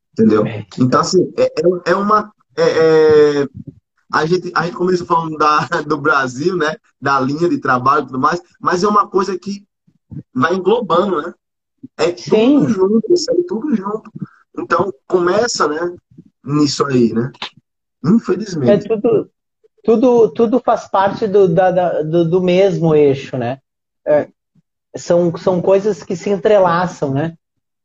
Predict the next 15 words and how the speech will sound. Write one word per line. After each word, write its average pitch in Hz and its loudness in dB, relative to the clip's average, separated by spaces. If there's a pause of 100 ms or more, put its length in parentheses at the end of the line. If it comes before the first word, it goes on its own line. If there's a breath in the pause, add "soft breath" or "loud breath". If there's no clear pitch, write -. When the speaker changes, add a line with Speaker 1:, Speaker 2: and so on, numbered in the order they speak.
Speaker 2:
E 196 4
tu - -6
falou 190 2
uma 202 0
coisa, 180 4
cara, 123 2
do, 131 4
do... 131 2 (520)
Às 160 2
vezes 175 4
a 180 4
gente 170 2
parece 165 2
que 170 -8
tá 143 -2